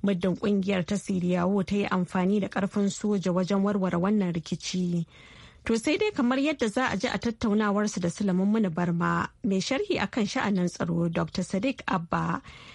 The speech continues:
na ganin Mali da Burkina Faso ba su da karfin da zai ba su damar taka wata babbar rawa idan Sidiyawo ta zartar da kudurinta akan sojojin na Nijar.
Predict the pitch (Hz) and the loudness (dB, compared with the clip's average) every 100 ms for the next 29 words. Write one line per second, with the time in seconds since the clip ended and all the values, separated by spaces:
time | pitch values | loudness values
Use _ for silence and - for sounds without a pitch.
0 | - 202 170 175 202 208 202 214 208 170 | -8 -2 0 2 2 4 4 2 0 0
1 | 165 175 - 208 175 208 196 - 180 202 | -2 -2 0 0 0 0 0 0 0 0
2 | - 190 - - 196 - 208 190 180 190 | 0 -4 -2 -2 0 2 2 2 0 2
3 | 202 196 175 190 196 196 190 208 196 180 | 0 0 0 2 2 2 0 -2 0 0
4 | 185 196 185 165 175 165 170 170 170 160 | 0 0 -2 -2 -2 0 0 0 -2 0
5 | 170 196 196 196 175 175 170 190 180 196 | 2 0 0 -2 0 0 2 2 0 -2
6 | 175 196 196 220 180 180 202 180 190 208 | -2 -2 0 -2 -2 -2 -2 0 0 0
7 | 196 233 - 190 - 185 180 190 233 185 | 0 -6 0 -2 0 -2 0 0 2 0
8 | 180 175 170 175 170 | 2 2 0 0 -2